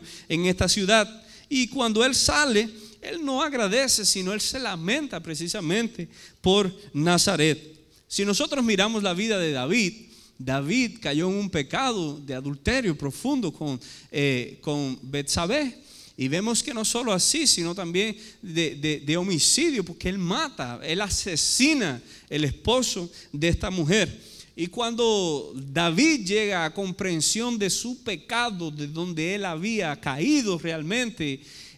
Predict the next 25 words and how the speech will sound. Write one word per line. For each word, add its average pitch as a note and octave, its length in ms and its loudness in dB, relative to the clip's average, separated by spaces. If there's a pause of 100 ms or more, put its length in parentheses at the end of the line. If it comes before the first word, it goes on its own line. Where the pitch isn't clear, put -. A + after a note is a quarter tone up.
(140)
la D#3 260 4
oración F#3+ 420 2
de A#3+ 60 0
David C4 360 2
no C4+ 160 -2
fue B3 200 2
una A#3 200 0
oración G#3 360 0
de G#3 140 2
agradecimiento F3+ 960 2
por F3 160 -2
causa G3+ 320 2
del F3+ 140 0
pecado. F3 580 2 (240)
"Señor, G#3+ 580 4 (200)
eh, D#3 180 -4
te F3+ 240 0
agradezco F#3+ 600 4
porque, F3+ 720 -2 (200)
deci-, F3+ 560 0
porque F#3 300 2
conseguí F#3 460 2
una A#3+ 160 2
amante A3 500 4
maravillosa". G3 720 2